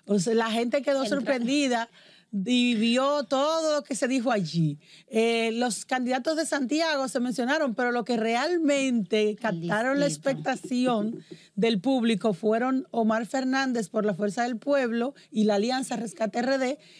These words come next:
Speaker 1: y por el otro lado Guillermo Moreno del P R M y sus partidos aliados.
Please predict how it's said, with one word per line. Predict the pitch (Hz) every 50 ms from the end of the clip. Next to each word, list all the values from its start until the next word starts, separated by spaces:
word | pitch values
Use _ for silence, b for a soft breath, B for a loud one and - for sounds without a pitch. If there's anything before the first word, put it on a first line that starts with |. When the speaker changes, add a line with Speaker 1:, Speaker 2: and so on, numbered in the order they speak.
| B B _
Speaker 1:
y | - 262 277 294 294 277
por | 196 - 269 254
el | 247 247
otro | 254 262 - 294 269
lado | 262 254 262 262 262
Guillermo | 247 254 247 208 240 233 240 254 262
Moreno | 254 254 240 233 240 240 233 220 226 240 311
del | 294 196 180 226 233 233 233 226 208 165
P | - 214 208 214
R | 220 233 233 233 226 226 220 226
M | 233 226 226 226
y | 220 196
sus | - 208 170 -
partidos | 208 185 175 - 214 214 208 -
aliados. | 202 180 180 180 175 175 175 170 165 165 -